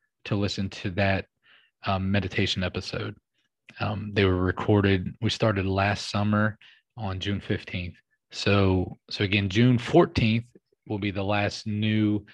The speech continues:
um, published. After that, you'll need to go ahead and, and search on whatever platform you're, you're listening to for June fifteenth and so on. A couple other things. We have about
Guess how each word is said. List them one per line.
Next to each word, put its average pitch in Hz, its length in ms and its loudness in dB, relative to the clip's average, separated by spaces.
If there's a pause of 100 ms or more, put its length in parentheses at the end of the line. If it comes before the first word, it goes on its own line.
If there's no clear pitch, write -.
(260)
um, 92 560 -10 (420)
published. 98 640 0 (960)
After 110 280 2
that, 104 200 4
you'll 101 120 0
need 98 180 0
to - 120 -10
go 98 180 -4
ahead 95 220 -2
and, 95 280 -6
and 98 160 -4
search 101 320 0
on 95 80 2
whatever 98 260 2
platform 98 460 0
you're, 95 160 0 (340)
you're 98 460 2
listening 104 480 -2
to 95 340 -2 (360)
for 104 120 -2
June 95 220 -2
fifteenth 98 560 -4
and 92 100 -8
so 90 220 -2
on. 104 220 -8 (1080)
A - 60 -14
couple 127 260 2
other 151 220 6
things. 92 520 -10 (140)
We 113 160 -4
have 113 560 -4
about 104 400 -6